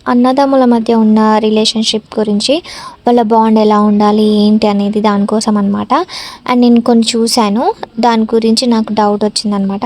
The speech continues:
అది క్లారిఫై చేసుకుందామని. విషయం ఏంటంటే, అదేంటంటే రాముడు,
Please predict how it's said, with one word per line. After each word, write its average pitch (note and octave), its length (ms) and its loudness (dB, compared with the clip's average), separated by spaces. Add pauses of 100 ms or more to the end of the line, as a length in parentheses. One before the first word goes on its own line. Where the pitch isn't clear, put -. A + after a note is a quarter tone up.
(100)
అది A3 160 -2
క్లారిఫై G#3+ 400 -2
చేసుకుందామని. G#3 640 -2 (680)
విషయం D#4+ 260 0 (100)
ఏంటంటే, A3 460 0 (1040)
అదేంటంటే C#4 680 0 (1000)
రాముడు, D#4 480 0